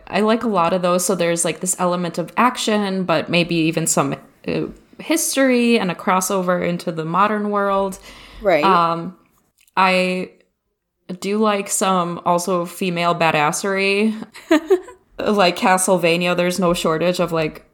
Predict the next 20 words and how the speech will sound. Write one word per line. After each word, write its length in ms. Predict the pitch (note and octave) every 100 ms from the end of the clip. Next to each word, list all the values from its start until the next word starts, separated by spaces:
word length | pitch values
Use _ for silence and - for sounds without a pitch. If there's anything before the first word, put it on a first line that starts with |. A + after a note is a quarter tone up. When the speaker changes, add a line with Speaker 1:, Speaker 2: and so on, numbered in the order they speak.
| _ -
Speaker 1:
awesome 520 | E3+ D#3+ G#3+ F3 E3+
female 400 | F3 F#3+ E3 E3
characters 640 | E3+ F3+ D#3 F3 - F3+ F3+
that 80 | D#3+
are 100 | E3
so 220 | - D#3+
Speaker 2:
Mm. 40 |
Speaker 1:
well-rounded 1040 | D#3+ D#3+ D3+ D3 C#3 D#3+ F#3 F#3+ G#3 A#3+ B3
and, 100 | F#3
you 60 | F3
know, 120 | E3+
just 200 | E3 E3+
complex 640 | - F3 E3 - D3+ E3 F3
and 120 | D3
so 220 | - F#3+
cool. 480 | G3 E3+ D3+ D#3 F3 - - - - G3+
But 240 | F#3 E3+
also, 460 | E3 F#3+ A#3+ A3 G3+
I, 440 | F3 E3 D#3+ D#3+ -
uh, 440 | F3 D#3 C#3+ -